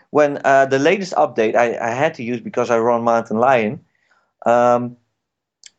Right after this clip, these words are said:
I heard this noisy sound in it, like it was a sweep sound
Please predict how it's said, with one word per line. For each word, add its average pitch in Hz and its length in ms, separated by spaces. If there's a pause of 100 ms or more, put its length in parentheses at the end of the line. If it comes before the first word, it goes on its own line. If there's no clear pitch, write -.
(320)
I 151 160
heard 190 300
this 139 300
noisy 151 540
sound 175 460
in 104 140
it, 98 140
like 131 260
it 131 160
was 131 200
a 117 60
sweep 233 420
sound 190 440